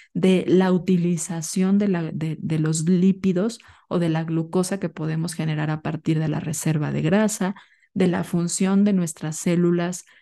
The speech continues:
de, del páncreas. Entonces, estos relojes están relacionados con el metabolismo de la glucosa. Una de las primeras intervenciones muy conocidas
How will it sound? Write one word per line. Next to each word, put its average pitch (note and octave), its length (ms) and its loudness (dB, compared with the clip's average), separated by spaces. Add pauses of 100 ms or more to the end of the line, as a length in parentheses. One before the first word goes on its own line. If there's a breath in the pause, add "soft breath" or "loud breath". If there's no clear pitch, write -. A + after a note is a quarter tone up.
(140 soft breath)
de, D#3 460 -2
del D#3 260 -2
páncreas. G3 760 4
Entonces, E3+ 520 -8
estos A#3 380 2
relojes F3+ 640 2
están F3+ 460 4
relacionados F3 960 0 (440 soft breath)
con G3 460 4
el E3+ 160 0
metabolismo D#3+ 800 0
de D#3+ 120 -2
la D#3+ 140 -2
glucosa. G#3 520 -2 (680 soft breath)
Una A#3+ 260 4
de C4 120 2
las F#3 240 0
primeras G3+ 600 2
intervenciones F3+ 1000 -4
muy A3 360 2
conocidas F#3 760 -2